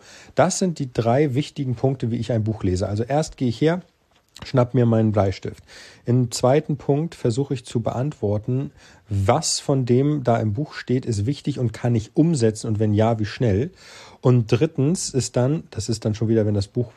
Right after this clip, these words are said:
zur Seite gelegt werden kann, ähm,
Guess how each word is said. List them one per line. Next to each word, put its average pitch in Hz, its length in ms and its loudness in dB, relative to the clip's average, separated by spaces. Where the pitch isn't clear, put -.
zur 110 160 0
Seite 110 320 -2
gelegt 127 320 -2
werden 113 260 -2
kann, 107 300 -2
ähm, 107 400 4